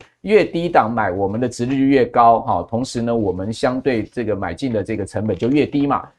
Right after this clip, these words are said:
好，所以呢，呃，如果第二季有跌下去，哎，你倒不失为是一个逢低布局的机会哦。但问题就是说，我们应该检视一下第一季啊，到底哪一些E T F哈，在高股息的部分胜出？因为我们一般来讲说，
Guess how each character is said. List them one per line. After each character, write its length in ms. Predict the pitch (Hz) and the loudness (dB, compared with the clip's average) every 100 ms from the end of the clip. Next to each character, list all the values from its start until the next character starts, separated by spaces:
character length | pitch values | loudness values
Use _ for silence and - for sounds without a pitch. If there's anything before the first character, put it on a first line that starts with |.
| _ | _
好， 100 | 113 | -2
所 140 | - 180 | 0 0
以 40 | |
呢， 220 | 139 151 151 _ - | 0 -2 -4 _ -2
呃， 120 | 123 | 2
如 140 | 139 | 4
果 100 | 190 | 4
第 160 | - 190 | 4 6
二 100 | 170 | 4
季 140 | 165 | 4
有 140 | 160 113 | 0 0
跌 200 | 120 120 | 0 0
下 220 | 180 131 | 2 0
去， 160 | - 120 | -2 -4
哎， 80 | |
你 60 | 175 | -4
倒 180 | 165 180 | 0 0
不 100 | 185 | 0
失 200 | - 185 | -4 0
为 160 | 131 | 0
是 180 | 131 160 | 0 -2
一 60 | 143 | 0
个 100 | 135 | 0
逢 180 | 117 127 | 0 -2
低 140 | 139 | -2
布 160 | 139 120 | -2 -4
局 140 | 110 | -4
的 80 | 101 | -6
机 200 | - 123 | -6 -6
会 240 | 123 131 | 0 0
哦。 140 | 101 92 - _ | 0 -2 -10 _
但 140 | - 226 | 0 2
问 100 | 233 | 2
题 120 | 139 | 2
就 80 | 180 | 0
是 60 | |
说， 140 | 175 180 | 2 2
我 40 | |
们 140 | 139 107 | 2 2
应 20 | |
该 140 | 160 | 0
检 240 | 160 131 85 | 0 -2 -6
视 140 | - | -2
一 20 | |
下 80 | 151 | -2
第 260 | - 151 147 | 0 -2 -4
一 60 | |
季 240 | 147 156 101 | -4 -6 -6
啊， 180 | 87 87 | -6 -2
到 100 | 185 | 0
底 160 | 165 113 | 0 -2
哪 220 | 110 78 | -6 -8
一 100 | 170 | -10
些 220 | 160 151 | -6 -4
E 160 | 143 160 | -4 -6
T 220 | - 151 | -2 0
F 260 | 139 98 80 | 0 -4 -8
哈， 160 | 90 | -4
在 100 | 117 139 | -4 0
高 200 | 156 156 | 4 4
股 200 | 123 85 | 2 -8
息 160 | 104 | -4
的 60 | 110 | -4
部 140 | 135 | -4
分 160 | 117 117 | -4 -4
胜 220 | 110 104 | -4 -4
出？ 140 | 113 | -4
因 80 | 139 | -2
为 80 | 202 | 0
我 100 | 120 | 0
们 100 | 101 | 0
一 60 | 135 | 0
般 160 | 151 | 0
来 100 | 127 | 0
讲 220 | 123 95 | -4 -8
说， 200 | 85 131 | -4 -4